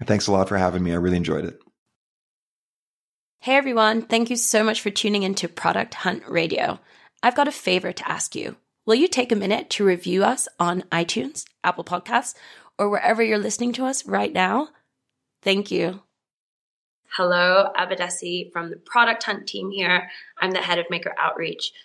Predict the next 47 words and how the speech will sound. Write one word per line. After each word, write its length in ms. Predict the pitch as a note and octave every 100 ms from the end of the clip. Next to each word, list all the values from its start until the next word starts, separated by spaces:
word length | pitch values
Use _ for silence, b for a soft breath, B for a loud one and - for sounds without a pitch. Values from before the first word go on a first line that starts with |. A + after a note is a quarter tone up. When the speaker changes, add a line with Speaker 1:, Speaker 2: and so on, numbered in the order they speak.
| B
Speaker 2:
So 220 | - F3+
it's 240 | F3+ -
my 120 | A3+
job 260 | G#3+ G3+ G3+
to 100 | -
look 140 | F3+ -
after 320 | F3+ - F3
our 300 | - E3+ E3+
Makers 400 | F3+ G3+ A#3 A3+
community, 520 | - A#3+ A#3+ B3 F4+ D#4
which 200 | F#3+ F#3+
you 80 |
can 200 | F#3 F#3
find 260 | F3+ E3+ F#3
at 140 | F3+
product 300 | - E3+ D#3+
hunt 160 | - -
dot 160 | - -
com 260 | F3 F#3 -
slash 300 | - - -
makers. 380 | B3 B3 A#3+ A#3+ B B B _ _ -
So 180 | A#3+
what 100 | A#3+
I 40 | B3+
wanted 240 | B3+ B3+
to 80 | B3+
do 120 | A#3+
today 440 | A#3 - G#3+ G#3 G#3
was 200 | F#3+ -
get 300 | F#3+ F#3 - -
a 80 | -
bit 280 | F3+ G3 G3 -
of 160 | F#3 F3+ -
feedback 560 | - F#3 F3+ F3+ F3 - - _ _ -
and 140 | F#3+
advice 640 | F3+ F3+ F3 F3+ F#3+ - -
from 280 | - F3+ F3
you, 360 | E3+ G3 A3+ C4
our 180 | F3+ F3+
wonderful 380 | F#3 F#3 F#3
community, 600 | F3+ - E3+ F3+ B3 F4 - B B B -
about 440 | G3+ G3 F#3+ F#3
how 640 | - - G3+ G3 G3 F#3 F3+
you 180 | A3+ B3+
do 240 | G3+ G3
personal 320 | F#3 F3 - D#3+
branding. 600 | D#3+ E3 E3 - -